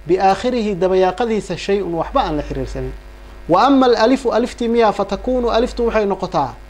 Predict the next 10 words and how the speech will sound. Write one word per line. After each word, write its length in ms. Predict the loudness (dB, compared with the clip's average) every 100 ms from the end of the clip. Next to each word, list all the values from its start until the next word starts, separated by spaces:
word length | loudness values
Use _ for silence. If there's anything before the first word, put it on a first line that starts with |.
| -20 -20 -4
calaamatan 680 | 2 4 4 4 0 0 0
linnasbi, 460 | 0 0 -4 -8 -4
kordhiga 440 | -4 -2 0 2
ayay 180 | 2 2
calaamo 320 | 2 2 0
u 100 | -2
noqotaa, 440 | -2 -2 -4 -6 -10 -16 -20 -20 -14
fil 280 | -2 -2 0
asmaa'i 600 | -4 -4 -4 -2 -2 -2
lkhamsati, 640 | -8 -6 -6 -4 -8 -8